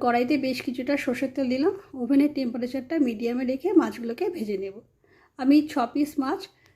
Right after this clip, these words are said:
তিন পিস তিন পিস করে দুবারে ভেজে নেব। প্রথমে মাছগুলোকে কড়াইতে দিয়ে এক পিঠ হতে দিলাম, এক পিঠ হয়ে গেলে আবার এক পিঠ উল্টে দিয়ে অন্য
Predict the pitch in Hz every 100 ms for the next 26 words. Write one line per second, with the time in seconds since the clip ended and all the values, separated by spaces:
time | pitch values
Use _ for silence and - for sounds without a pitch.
0 | _ - 269 269 294 - 294 302 - 381
1 | 480 285 262 262 392 302 208 202 190 -
2 | - _ _ _ 294 311 339 285 254 269
3 | 277 302 294 240 247 277 269 359 - 302
4 | - 330 - 277 247 269 370 453 - 247
5 | - 285 - 247 247 302 539 - _ _
6 | _ - 220 254 269 277 311 277 247 254
7 | 247 330 539 - _ _ _ _ _ _
8 | _ _ _ 277